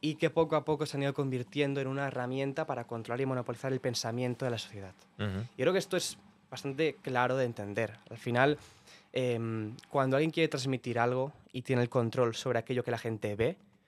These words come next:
Speaker 1: puede hacer con el, con el tiempo cambiar la opinión y el pensamiento de las personas que ven aquello, inconscientemente. Tú cuando, por ejemplo,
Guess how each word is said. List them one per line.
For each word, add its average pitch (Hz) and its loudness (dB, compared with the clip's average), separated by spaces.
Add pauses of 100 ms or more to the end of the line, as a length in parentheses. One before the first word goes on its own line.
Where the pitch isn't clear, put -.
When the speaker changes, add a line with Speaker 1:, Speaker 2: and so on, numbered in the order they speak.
(260)
Speaker 1:
puede 147 6
hacer 131 2
con 135 -4
el, 123 -2
con 123 -4
el 113 -4
tiempo 139 0
cambiar 123 -2
la 131 2
opinión 123 -2
y - 0
el 120 -4
pensamiento 113 -4
de - -2
las 113 -4
personas - -4
que - -10
ven 110 0
aquello, 104 -4 (300)
inconscientemente. 147 0 (460)
Tú 143 -6
cuando, 180 0
por 147 0
ejemplo, 123 -2